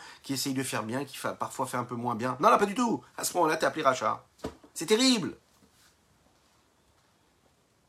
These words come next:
Parce que le Benoni, lui, comment est-ce qu'il agit ? Il agit comme le tzaddik, en fait. Juste, il est dans le combat, mais il agit comme le tzaddik, il fait jamais de, rien de mal.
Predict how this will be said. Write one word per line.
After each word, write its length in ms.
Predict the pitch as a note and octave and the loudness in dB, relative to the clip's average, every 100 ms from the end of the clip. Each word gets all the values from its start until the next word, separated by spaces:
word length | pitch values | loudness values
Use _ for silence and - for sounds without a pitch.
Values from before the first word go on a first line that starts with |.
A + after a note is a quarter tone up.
| _ _ _ _ - | _ _ _ _ -4
Parce 120 | D#3+ | 0
que 100 | - | 6
le 80 | F#3 | 8
Benoni, 380 | G3+ F#3+ G3 F#3+ | 8 6 6 4
lui, 340 | E3+ D#3+ A#2+ _ _ _ _ - | 2 0 -2 _ _ _ _ -2
comment 260 | D#3 F3+ | 4 6
est-ce 120 | F3 - | 6 4
qu'il 140 | C3+ | -2
agit ? 220 | B2 F#2+ | -2 -4
Il 60 | G#2 | -4
agit 160 | B2 | -4
comme 160 | D3+ E3 | -4 -4
le 60 | E3+ | -2
tzaddik, 360 | G#3 G#3+ F4 | 0 0 -4
en 60 | - | -6
fait. 340 | B2+ G#2+ - _ _ _ _ _ _ | -6 -6 -10 _ _ _ _ _ _
Juste, 320 | - C3+ - | -10 -8 -6
il 60 | G#2 | -6
est 40 | |
dans 80 | B2 | -4
le 60 | C3+ | 0
combat, 400 | - - - - | 8 8 8 2
mais 100 | - | -10
il 60 | E2+ | -10
agit 140 | F2 | -10
comme 140 | E2+ | -10
le 60 | G2 | -8
tzaddik, 220 | - F#4 | -6 -8
il 40 | - | -8
fait 80 | |
jamais 180 | G2+ G#2+ | -8 -8
de, 80 | A2 | -8
rien 220 | A#2 B2 | -8 -6
de 40 | B2 | -4
mal. 240 | A#2+ G2 | -4 -6